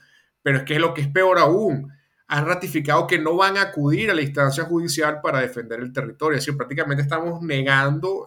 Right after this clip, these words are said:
la posibilidad de, este, que ese territorio que es nuestro se mantenga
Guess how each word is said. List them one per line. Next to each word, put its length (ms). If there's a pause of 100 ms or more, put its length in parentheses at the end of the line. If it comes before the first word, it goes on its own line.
la 220
posibilidad 840
de, 360 (360)
este, 920
que 140
ese 160
territorio 460
que 160
es 100
nuestro 340
se 160
mantenga 680